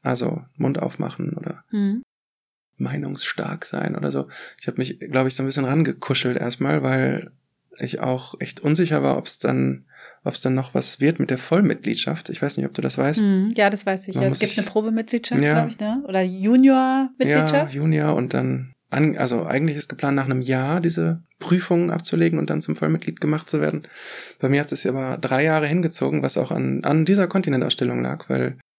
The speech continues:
Speaker 1: wir, weil wir oder damals die noch erstmal gucken wollen, was macht er denn jetzt? Und ich habe ja erwähnt, dass ich so lange, jahrelange Anlaufschwierigkeiten hatte mit dieser freien Arbeit, weil ich mich so schwer losreißen konnte aus meinem Geldjob, aus
Speaker 2: Mhm.
Speaker 1: meinen Geldjobs.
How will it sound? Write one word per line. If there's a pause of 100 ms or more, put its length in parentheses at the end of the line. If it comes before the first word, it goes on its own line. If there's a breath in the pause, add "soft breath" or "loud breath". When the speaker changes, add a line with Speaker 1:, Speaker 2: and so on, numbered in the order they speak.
(160)
Speaker 1:
wir,
weil
wir
oder
damals
die
noch
erstmal
gucken
wollen,
was
macht
er
denn
jetzt?
Und
ich
habe
ja
erwähnt,
dass
ich
so
lange,
jahrelange (280)
Anlaufschwierigkeiten
hatte
mit
dieser
freien
Arbeit,
weil
ich
mich
so
schwer
losreißen
konnte
aus
meinem (720 soft breath)
Geldjob, (340)
aus
Speaker 2:
Mhm.
Speaker 1:
meinen
Geldjobs.